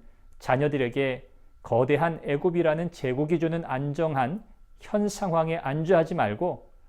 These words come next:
불안정하고 불확실하더라도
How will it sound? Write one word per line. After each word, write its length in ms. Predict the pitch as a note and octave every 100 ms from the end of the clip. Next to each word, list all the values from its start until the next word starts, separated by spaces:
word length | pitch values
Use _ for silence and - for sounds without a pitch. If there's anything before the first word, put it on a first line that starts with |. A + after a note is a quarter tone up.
| - - - -
불안정하고 920 | - B2+ C#3+ D#3+ E3 D3 C3+ A2 - - - - -
불확실하더라도 1160 | - C3+ - D#3+ C3 C#3+ C#3+ C#3 A#2+ C3 A3